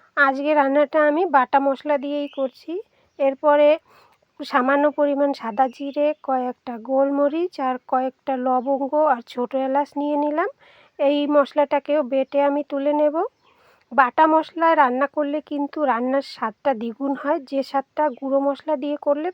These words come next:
কখনোই পাওয়া যায় না। এরপরে আমি নিয়ে নিয়েছি এখানে বনরাজ মুরগির মাংস, আর এই মাংসে কিন্তু শীতের সময় প্রচুর তেল হয়। মাংসটাকে ম্যারিনেট করার জন্য দিয়ে দিলাম হলুদ গুঁড়ো,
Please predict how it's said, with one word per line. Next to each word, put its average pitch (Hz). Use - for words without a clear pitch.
কখনোই 294
পাওয়া 240
যায় 220
না। 226
এরপরে 302
আমি 302
নিয়ে 285
নিয়েছি 294
এখানে 294
বনরাজ 262
মুরগির 262
মাংস, 294
আর 320
এই 277
মাংসে 285
কিন্তু 302
শীতের 277
সময় 302
প্রচুর 302
তেল 262
হয়। 240
মাংসটাকে 269
ম্যারিনেট 262
করার 302
জন্য 311
দিয়ে 254
দিলাম 269
হলুদ 254
গুঁড়ো, 311